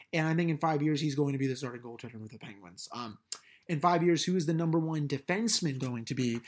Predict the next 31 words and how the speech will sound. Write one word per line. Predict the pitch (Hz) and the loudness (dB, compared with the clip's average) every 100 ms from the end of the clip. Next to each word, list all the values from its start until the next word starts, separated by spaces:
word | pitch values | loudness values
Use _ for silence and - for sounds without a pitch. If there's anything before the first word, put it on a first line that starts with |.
| - - - | -18 -14 -2
And, | 196 208 | 0 2
you | 220 | 2
know, | |
I'm | 202 190 | 2 0
still | - 233 | 4 4
gonna | 233 240 | 4 6
say | 233 | 6
Chris | 220 233 226 | 6 4 6
Letang. | 208 220 214 196 | 4 4 4 2
I | |
know | 175 185 | 2 2
Chris | 190 180 | 0 0
Letang | 170 185 170 | 0 0 2
will | |
be | 165 170 | 2 0
in | 165 | 0
his | 151 | -2
late | 160 156 151 | 0 0 2
thirties. | 160 156 160 147 | 2 4 4 2
He | 147 | 0
might, | 147 147 _ - - _ | 0 -4 _ -20 -20 _
you | 156 | 2
know, | 156 | 4
he | 143 | 2
could | 139 160 | 4 2
retire | 151 - 165 165 | 4 4 4 4
by | 160 160 | 4 4
then, | 160 160 156 | 4 2 2
but | 135 - | 0 -4
right | 147 170 | -2 0
now, | 170 165 165 | 2 0 -2